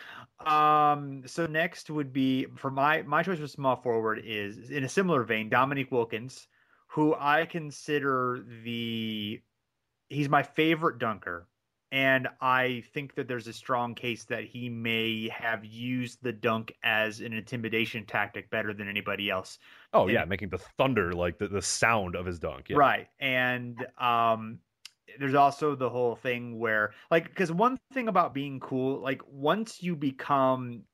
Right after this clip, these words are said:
Speaker 1: too successful, it is much more difficult to be cool. You can be popular, but it's harder to be cool.
Speaker 2: Right.
Speaker 1: Um,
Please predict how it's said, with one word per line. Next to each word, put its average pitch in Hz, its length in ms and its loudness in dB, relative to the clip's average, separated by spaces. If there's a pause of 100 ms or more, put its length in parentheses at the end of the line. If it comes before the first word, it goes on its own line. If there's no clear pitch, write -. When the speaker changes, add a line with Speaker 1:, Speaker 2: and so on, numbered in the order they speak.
Speaker 1:
too 151 360 -2
successful, 151 880 0 (240)
it 135 100 0
is 117 120 0
much 135 260 2
more 139 160 0
difficult 131 460 -2
to 123 60 -10
be 110 120 -6
cool. 123 320 -2
You 139 100 0
can 143 120 -2
be 131 80 2
popular, 123 720 2 (220)
but 147 120 2
it's 135 240 -2
harder 139 220 4
to 123 80 -2
be 113 80 -2
cool. 151 440 -2 (520)
Speaker 2:
Right. 120 300 -2
Speaker 1:
Um, 127 580 4